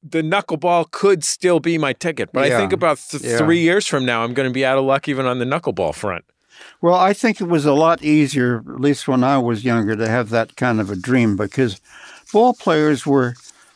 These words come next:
Speaker 2: not all that big. They were, they were a little bit bigger. You got to the,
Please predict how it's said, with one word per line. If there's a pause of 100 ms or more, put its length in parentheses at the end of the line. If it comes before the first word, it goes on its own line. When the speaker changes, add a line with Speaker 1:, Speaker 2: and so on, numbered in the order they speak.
(140)
Speaker 2:
not
all
that
big.
They
were, (640)
they
were
a
little
bit
bigger.
You
got
to
the,